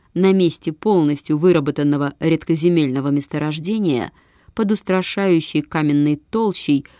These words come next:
по идее защищающей от метеоритной бомбардировки, был создан фешенебельный туристический центр. Смельчаки могли подняться в лифте к самой поверхности и воочию понаблюдать сквозь прозрачные бронеколпаки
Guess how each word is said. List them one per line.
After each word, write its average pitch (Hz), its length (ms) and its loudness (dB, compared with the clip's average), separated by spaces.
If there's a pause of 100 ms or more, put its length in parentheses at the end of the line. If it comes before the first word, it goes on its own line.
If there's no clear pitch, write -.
(120)
по 214 220 2
идее 196 340 2
защищающей 156 1000 -2
от - 220 -8
метеоритной 151 580 -2
бомбардировки, 147 800 -2 (460)
был 285 240 2
создан 220 600 0
фешенебельный 165 800 -2
туристический 143 720 -2
центр. - 440 -10 (1080)
Смельчаки 202 640 2
могли 233 340 2
подняться 185 600 0
в 156 60 0
лифте 190 360 -2
к - 60 -10
самой 262 280 2
поверхности 160 840 -2 (340)
и 277 120 6
воочию 233 600 2
понаблюдать 180 720 2
сквозь - 340 -2
прозрачные 156 760 0
бронеколпаки 151 920 -2